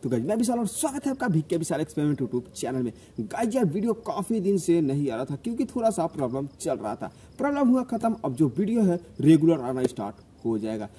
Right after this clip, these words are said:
तो इस चैनल को, चैनल को सब्सक्राइब नहीं किए हो तो फटाफट से चैनल को सब्सक्राइब कर लो, वीडियो कर दो लाइक। हमारे च-, इस चैनल पे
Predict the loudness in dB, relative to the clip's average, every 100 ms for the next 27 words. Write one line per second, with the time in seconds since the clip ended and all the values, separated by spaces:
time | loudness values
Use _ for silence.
0 | -16 -2 0 0 -2 -4 -4 -2 -2 -2
1 | -4 -6 -4 -4 2 4 4 2 2 2
2 | 2 2 0 0 -4 -4 -6 -6 -4 -4
3 | -4 2 4 4 8 10 12 12 12 10
4 | 10 8 6 6 4 4 0 -4 -10 -4
5 | -2 -2 -4 -2 -2 0 -2 0 0 -2